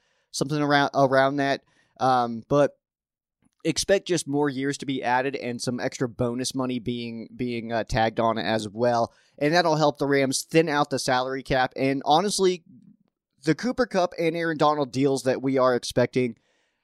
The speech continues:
as much as they're going to be making more money,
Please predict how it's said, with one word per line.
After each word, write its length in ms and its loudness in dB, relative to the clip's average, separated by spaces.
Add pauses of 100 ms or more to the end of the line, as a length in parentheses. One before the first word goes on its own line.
(340)
as 240 4
much 260 2
as 140 -2
they're 220 4
going 260 4
to 60 0
be 120 2
making 380 0
more 220 -4
money, 380 -4